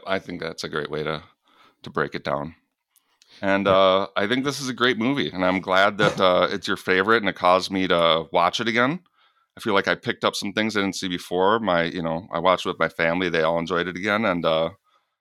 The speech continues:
Speaker 1: yeah, it's a good time, man.
Speaker 2: Let's do what it, Harlem Nights. That's 'cause that's another one up there for me.
Speaker 1: Okay, well, you get to wait, because first we did my movie, Gummo, and now we did your movie, um, Princess Bride. So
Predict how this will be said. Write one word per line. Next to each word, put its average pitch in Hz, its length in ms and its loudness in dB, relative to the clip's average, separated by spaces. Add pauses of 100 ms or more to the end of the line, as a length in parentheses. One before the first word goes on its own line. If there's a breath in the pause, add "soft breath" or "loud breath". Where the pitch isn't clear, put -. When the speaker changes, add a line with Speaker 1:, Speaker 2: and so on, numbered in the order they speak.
(520)
Speaker 1:
yeah, - 100 -10
it's - 120 -14
a - 40 -20
good 110 180 -8
time, - 320 -4
man. 65 220 -14 (560 loud breath)
Speaker 2:
Let's - 180 -2
do 170 220 0
what 131 320 2
it, - 160 -2
Harlem 113 480 2
Nights. 90 360 -2
That's 104 220 -8
'cause 127 160 -2
that's 127 180 2
another 107 300 2
one 101 180 4
up 90 160 0
there 98 160 2
for 104 200 0
me. 120 300 -2 (260)
Speaker 1:
Okay, 87 260 0
well, 87 220 2
you 95 540 0
get 98 160 0
to 104 100 -10
wait, 90 460 -2
because 82 400 -2
first 87 300 -4
we 92 60 -8
did 101 140 -2
my 87 180 2
movie, 87 300 -2
Gummo, 80 400 0
and 90 80 -2
now 78 160 -2
we 85 140 -4
did 87 180 -2
your 92 120 -2
movie, 95 540 -2 (200)
um, 90 260 0
Princess - 380 -6
Bride. 78 360 0
So 80 480 -4